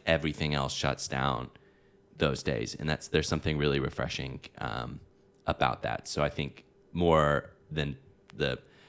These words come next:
present part that I loved, particularly when I was a kid, the slowness of the holidays to some extent,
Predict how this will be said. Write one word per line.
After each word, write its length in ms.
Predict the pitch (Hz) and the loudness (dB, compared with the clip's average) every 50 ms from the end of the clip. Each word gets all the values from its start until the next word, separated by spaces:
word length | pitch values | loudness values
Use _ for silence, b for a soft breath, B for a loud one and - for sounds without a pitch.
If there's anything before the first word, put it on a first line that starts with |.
| b b - | b b -4
present 260 | - 82 - - - | -2 -2 -2 -4 -4
part 200 | - 71 69 - | -4 -6 -2 0
that 80 | 71 69 | 0 0
I 80 | 69 | 0
loved, 260 | 65 71 71 73 - | 0 0 -2 -4 -4
particularly 360 | - 73 - 90 85 - 80 73 | -6 -2 -2 0 2 2 0 0
when 60 | 71 | 0
I 40 | 69 | -2
was 100 | 69 - | -4 -6
a 20 | |
kid, 280 | - - - 71 - - B B B B B B B | -8 -6 -6 -6 -6 -8 B B B B B B B
the 600 | - 80 78 85 78 76 73 71 71 71 69 - - - - _ _ - - - - - - - - - - - - - - - - | -10 -2 0 2 2 2 2 2 0 -2 -2 -6 -10 -16 -20 _ _ -20 -12 -10 -8 -8 -6 -6 -6 -4 -4 -2 -2 -2 -2 -2 0
slowness 1080 | 85 85 82 80 78 78 78 80 85 92 98 101 107 110 117 - - - - - - - - | 0 4 6 6 6 6 6 6 4 4 4 6 6 6 4 2 -2 -4 -6 -6 -8 -2 4
of 480 | 101 101 101 107 107 101 101 101 98 101 | 6 6 8 6 4 2 -2 -6 -2 0
the 80 | 110 | 0
holidays 600 | 101 107 101 101 101 104 104 107 104 104 107 107 | 2 4 4 4 4 4 2 0 -2 -2 -4 -4
to 140 | - - 95 | -8 -10 -12
some 240 | - - 107 98 104 | -6 -2 0 0 0
extent, 400 | 92 - - - 110 104 101 95 | 0 -2 -2 0 2 2 2 2